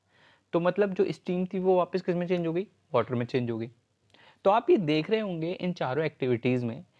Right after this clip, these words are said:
कि कैसे वाटर की एक फॉर्म से दूसरी फॉर्म हमें मिल रही है by heating और कूलिंग। कहीं हम हीट कर रहे हैं, कहीं हम कूल कर रहे हैं, कहीं हम हीट कर रहे हैं, कहीं हम कूल कर रहे हैं।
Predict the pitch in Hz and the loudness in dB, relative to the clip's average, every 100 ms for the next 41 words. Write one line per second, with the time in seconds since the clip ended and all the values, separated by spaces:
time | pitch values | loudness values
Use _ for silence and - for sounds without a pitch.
0 | _ _ 226 220 196 165 - 208 220 _ | _ _ -4 0 2 2 2 0 -2 _
1 | _ _ _ _ _ _ - 143 151 156 | _ _ _ _ _ _ -4 2 2 2
2 | 196 233 - 156 214 - 185 165 160 160 | -4 -4 -6 -2 -2 0 -2 -2 -4 -6
3 | 156 156 196 - 147 196 - _ _ _ | -6 -4 -4 -2 -4 -4 -12 _ _ _
4 | _ - 151 170 147 165 180 147 127 147 | _ -4 -2 0 0 0 2 2 2 0
5 | - _ _ _ - 156 185 170 170 226 | -4 _ _ _ 0 2 2 2 0 0
6 | 226 208 131 110 110 _ _ _ _ - | -2 -2 0 0 -4 _ _ _ _ -2
7 | 165 175 156 151 156 - 196 180 135 147 | 0 0 -2 -2 -2 -2 -2 -2 -4 -2
8 | 147 131 110 123 123 127 120 117 151 156 | -2 -2 -2 0 2 2 0 -4 -2 0
9 | 170 143 165 - 185 180 131 143 202 269 | 0 0 -2 0 -2 0 -2 -2 -4 -8
10 | _ - 120 110 - - _ | _ -2 -2 -2 -8 -18 _